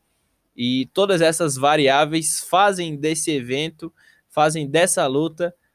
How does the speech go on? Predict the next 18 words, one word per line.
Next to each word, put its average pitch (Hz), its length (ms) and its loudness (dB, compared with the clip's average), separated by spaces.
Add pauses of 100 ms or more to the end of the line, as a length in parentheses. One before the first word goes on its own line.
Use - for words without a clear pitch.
a 190 140 -6
melhor 175 280 0
luta 156 440 0 (340)
de 135 160 -4
dois 156 220 0
mil 156 140 -2
e 151 60 -4
vinte, 147 320 -4
esse 156 220 -4
ano 156 460 0
esquisitíssimo, 147 1200 -2
mas 135 220 0
a 127 80 2
luta 127 440 -2
tomara 123 360 -2
que 123 280 -8
seja 127 460 -8 (140)
excelente. - 960 -12